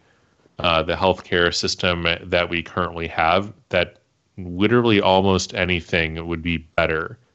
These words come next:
including rolling the clock back to just, like, it's nineteen fifty and M R Is just don't exist.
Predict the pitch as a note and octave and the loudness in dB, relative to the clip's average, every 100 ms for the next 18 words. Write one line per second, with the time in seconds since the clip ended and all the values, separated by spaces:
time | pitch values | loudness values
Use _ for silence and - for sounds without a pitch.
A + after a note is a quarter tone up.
0 | - G2+ F2+ - A#2 A2+ A2 F#2+ G2 G2+ | -6 -4 -4 -2 0 2 0 2 2 2
1 | G2 F2+ - E2+ E2 E2 - F2 D#2+ - | 0 -6 -2 0 0 0 -2 0 0 -8
2 | E2 D#2+ - _ - F2+ E2 - G2+ F#2 | -14 -14 -14 _ -8 -8 -8 -8 -8 -6
3 | - F2 E2+ E2+ - F2+ E2 - E2 - | -6 0 0 -2 -6 -8 -8 -4 -4 -4
4 | F#2+ F#2+ G2+ _ _ _ _ _ _ F#2+ | -4 -4 -4 _ _ _ _ _ _ -2
5 | F2 F2 E2 E2 D#2+ - _ - _ F#2+ | 0 0 -2 -8 -12 -16 _ -20 _ -4
6 | F#2 F2 D#2+ E2 E2 - - - - E2 | 0 2 4 2 0 -6 -10 -10 -12 -20
7 | D#2+ F#2 E2+ D#2+ D#2 D2+ - D#2+ - - | -4 -4 -4 -10 -14 -12 -8 -6 -4 -4
8 | - | -6